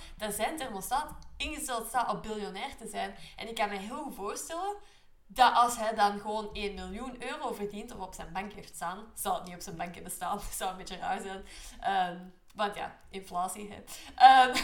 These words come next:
<laughs> maar dat hij, ik wil maar zeggen dat hij zal vermogend zijn,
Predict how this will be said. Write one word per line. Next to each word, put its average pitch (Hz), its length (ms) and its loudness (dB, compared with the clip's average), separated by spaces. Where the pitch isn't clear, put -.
<laughs> 339 600 -4
maar 320 280 10
dat 254 340 10
hij, 269 460 4
ik 202 140 -8
wil 214 180 -2
maar 202 160 -2
zeggen 208 240 -2
dat 190 120 -2
hij 226 240 0
zal 196 220 4
vermogend 208 600 -2
zijn, 185 360 -6